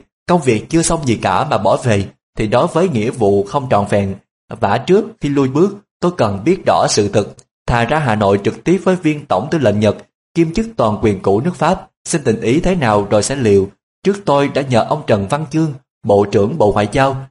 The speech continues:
ra Hà Nội điều đình mọi việc, nhưng không xong. Tôi định phen này ra, nếu công việc thực hiện được thì lấy ngay ba thành thị, Hà Nội, Hải Phòng, Đà Nẵng và đất Nam Bộ, thế là làm tròn nhiệm vụ thu được toàn bộ lãnh thổ nước Việt Nam. Nhược bằng không xong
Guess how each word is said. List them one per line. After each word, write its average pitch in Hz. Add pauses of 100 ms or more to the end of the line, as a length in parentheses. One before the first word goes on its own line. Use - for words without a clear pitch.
(140)
ra 160
Hà 127
Nội 101
điều 113
đình 104
mọi 98
việc, 98 (280)
nhưng 160
không 139
xong. 131 (400)
Tôi 165
định 101
phen 151
này 104
ra, 135 (200)
nếu 156
công 156
việc 113
thực 107
hiện 101
được 101 (120)
thì 117
lấy 139
ngay 156
ba 151
thành 107
thị, 98 (320)
Hà 117
Nội, 101
Hải 110
Phòng, 107
Đà 107
Nẵng 104 (260)
và 117
đất 151
Nam 147
Bộ, 98 (260)
thế 175
là 117
làm 107
tròn 107
nhiệm 101
vụ 101
thu 165
được 113
toàn 101
bộ 101
lãnh 104
thổ 98
nước 175
Việt 120
Nam. 127 (600)
Nhược 110
bằng 107
không 156
xong 156